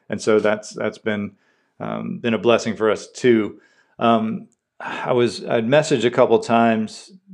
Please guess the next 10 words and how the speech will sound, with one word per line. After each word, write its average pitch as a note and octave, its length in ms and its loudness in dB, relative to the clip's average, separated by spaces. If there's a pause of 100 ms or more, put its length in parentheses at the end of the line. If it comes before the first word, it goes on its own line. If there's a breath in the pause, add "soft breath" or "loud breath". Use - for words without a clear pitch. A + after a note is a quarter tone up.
(120)
you A2 140 -10
know, A2 360 -8
as A#2 220 -4
we A#2 100 0
come A2+ 240 -2
up A2+ 200 2
on A2 100 0
the G#2+ 80 -2
one A2 220 -2
year, G#2+ 400 0